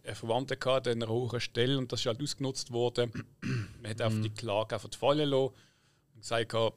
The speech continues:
Speaker 1: äh, „Vergiss es, wir werden nicht, nicht weitergehen.“
Speaker 2: Mhm.
Speaker 1: Ähm,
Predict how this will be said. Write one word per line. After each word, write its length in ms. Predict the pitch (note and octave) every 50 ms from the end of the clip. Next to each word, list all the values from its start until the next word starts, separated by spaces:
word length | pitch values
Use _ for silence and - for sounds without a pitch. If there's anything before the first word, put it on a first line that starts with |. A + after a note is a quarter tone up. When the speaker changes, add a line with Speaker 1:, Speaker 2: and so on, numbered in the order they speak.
| _ _ _ _ _ _
Speaker 1:
äh, 360 | - A2 G#2 G2+ G#2 G2+ C#2
„Vergiss 420 | - - - G#2+ - A#2+ B2+ - -
es, 120 | A#2 -
wir 60 | B2+
werden 260 | A#2 A2 G#2+ A#2 A2 A2
nicht, 200 | B2+ C3+ - - C3+ -
nicht 520 | - B2 A#2+ A2+ G#2+ A2 B2+ D3+ - -
weitergehen.“ 300 | E3 D3 - C#3 C#3 C#3 - - _ _ _ _ _ _
Speaker 2:
Mhm. 280 | - B2+ B2+ C3 C#3 D#3+ - - - -
Speaker 1:
Ähm, 360 | A2+ G#2 G#2 G#2+ A2 A2 G#2+